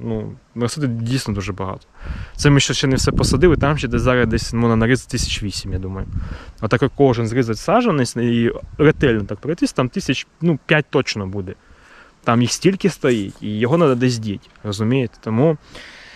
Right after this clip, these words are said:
о, важкувато це робити. Але воно того варте, я вважаю. По поводу, о, всього вам розповів.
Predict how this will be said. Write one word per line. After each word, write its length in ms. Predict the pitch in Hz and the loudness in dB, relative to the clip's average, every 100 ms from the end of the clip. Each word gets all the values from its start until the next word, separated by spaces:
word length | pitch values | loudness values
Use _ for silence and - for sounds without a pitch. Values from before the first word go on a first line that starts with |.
| - - - - - - _ _ - | -20 -20 -20 -20 -20 -20 _ _ -8
о, 200 | 131 127 | 0 4
важкувато 420 | 131 175 175 131 - | 4 4 2 2 0
це 160 | 131 | -2
робити. 440 | 123 120 101 104 95 - - - - - - - | 0 0 -2 -4 -6 -8 -10 -8 -8 -8 -14 -6
Але 240 | - 139 214 | 2 4 6
воно 180 | 180 175 | 4 2
того 220 | 170 151 | 2 2
варте, 300 | 101 92 95 | 0 -4 -2
я 80 | 98 | 0
вважаю. 360 | 98 101 95 - - - - - - - - - - - - - | 0 -2 -4 -6 -8 -14 -20 -20 -20 -20 -20 -20 -20 -16 -12 -6
По 80 | 123 | 0
поводу, 560 | 175 190 170 180 156 - - - - - - _ _ - | 4 4 6 4 2 -4 -16 -20 -20 -20 -20 _ _ -6
о, 500 | 113 113 113 113 110 | -2 0 2 0 -2
всього 420 | - - 156 147 | -4 0 2 4
вам 160 | 117 | 2
розповів. 560 | 120 - 175 190 233 | 0 -2 0 0 0